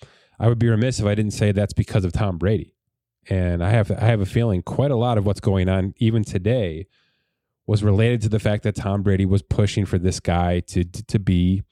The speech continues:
there, to be active, to be prominent. <clears throat> And, you know,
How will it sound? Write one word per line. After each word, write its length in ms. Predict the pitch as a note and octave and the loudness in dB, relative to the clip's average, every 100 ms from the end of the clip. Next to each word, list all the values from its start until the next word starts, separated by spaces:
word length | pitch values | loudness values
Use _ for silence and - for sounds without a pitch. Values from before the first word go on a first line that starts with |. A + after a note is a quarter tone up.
| _ _ _ _ _ _ _ | _ _ _ _ _ _ _
there, 480 | F2+ F#2+ C#3 A2 E2 - | -2 0 0 -2 -6 -8
to 60 | |
be 240 | - F#2 - | -4 -4 -2
active, 460 | G#2+ C#3+ A2+ E2 | -4 -2 -2 -4
to 120 | - | -6
be 340 | F#2 G2 F#2+ F#2 - | -4 -2 -2 -4 -4
prominent. 640 | - G2+ E3 F#2 - - - _ _ _ _ _ | -2 0 -2 -4 -8 -16 -20 _ _ _ _ _
<clears throat> 320 | - B2 A#2 | -6 -6 -6
And, 300 | A2 F#2+ F#2 | -4 -4 -2
you 60 | A#2 | -2
know, 320 | A2 F2 E2 | 0 -2 -6